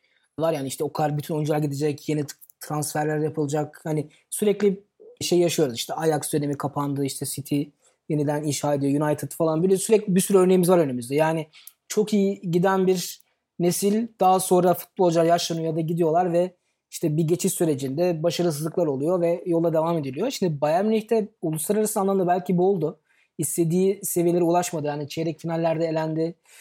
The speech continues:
daha erken elendi. Aslında bir şekilde Bayern Münih'in hedefi her zaman Şampiyonlar Ligi'nde final oynamak olduğu için.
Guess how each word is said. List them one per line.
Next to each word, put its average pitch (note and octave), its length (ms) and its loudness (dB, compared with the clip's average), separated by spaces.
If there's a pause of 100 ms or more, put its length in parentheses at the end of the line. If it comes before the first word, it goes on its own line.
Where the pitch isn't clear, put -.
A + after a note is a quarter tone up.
(260)
daha D#3+ 160 2
erken D#3+ 220 -2
elendi. E3+ 600 0
Aslında D#3+ 440 -2
bir D#3+ 60 0
şekilde E3+ 420 0
Bayern D#3+ 220 2
Münih'in D#3+ 260 0
hedefi D#3+ 280 -2
her F3 120 2
zaman D#3 360 -2 (360)
Şampiyonlar D#3+ 400 0
Ligi'nde D#3 280 0
final E3 460 0 (100)
oynamak D3+ 540 -4
olduğu F3 220 0
için. G3+ 380 -4